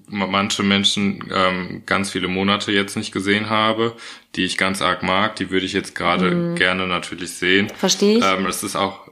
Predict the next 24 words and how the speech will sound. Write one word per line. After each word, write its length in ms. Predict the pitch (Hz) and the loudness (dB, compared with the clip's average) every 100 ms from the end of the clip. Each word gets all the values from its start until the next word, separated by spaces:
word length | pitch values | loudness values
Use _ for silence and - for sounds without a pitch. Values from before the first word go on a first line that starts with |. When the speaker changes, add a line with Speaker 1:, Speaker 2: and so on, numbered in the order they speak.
| _ _ - | _ _ -10
Speaker 1:
es 200 | 107 104 | -6 -4
ist 100 | 98 | 0
auch 140 | 92 | 0
fies, 340 | - 110 107 - | 2 0 0 -2
ich 180 | 95 | -2
würde 220 | 101 101 87 | 0 2 4
auch 220 | 95 95 | 2 0
gerne 320 | 101 92 90 | 0 2 0
viele 460 | - 98 95 92 85 | -2 -2 0 0 -2
Prominente 760 | - - 87 87 92 120 - 104 | -8 -6 -4 0 0 0 -2 -2
sehen, 380 | 104 104 98 | 2 2 0
die, 220 | 98 92 - | -2 0 0
Speaker 2:
<laughs> 480 | - 175 - 160 | 0 -2 -2 -8
Speaker 1:
mit 140 | 101 98 | -4 0
denen 120 | 98 | 0
ich 120 | 98 | 2
einfach 320 | 92 101 92 | -2 -4 -4
gerne 260 | 98 101 107 | 0 0 2
mal 320 | 95 92 87 90 | 2 2 2 0
irgendwie, 520 | 98 95 92 78 - - - _ _ _ _ _ _ - _ _ _ _ _ _ _ - | -6 -6 -6 -8 -10 -16 -20 _ _ _ _ _ _ -20 _ _ _ _ _ _ _ -6
also 180 | 104 101 | -4 -2
ich 80 | |
glaube, 220 | - 113 | 2 2
ich 120 | 117 | 2